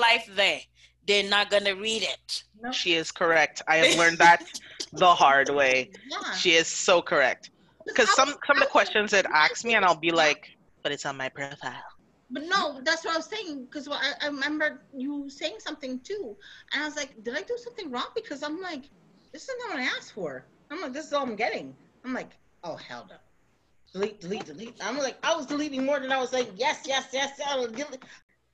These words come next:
Speaker 2: And then there was the one, one guy that I, I do email now, but he only has my email.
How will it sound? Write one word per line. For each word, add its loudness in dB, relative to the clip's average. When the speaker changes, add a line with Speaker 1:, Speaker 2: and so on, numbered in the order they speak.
Speaker 2:
And 2
then 0
there -8
was -4
the -4
one, -6
one -6
guy -2
that -6
I, -4
I -4
do -14
email -10
now, -6
but -8
he -12
only -4
has -12
my -12
email. -14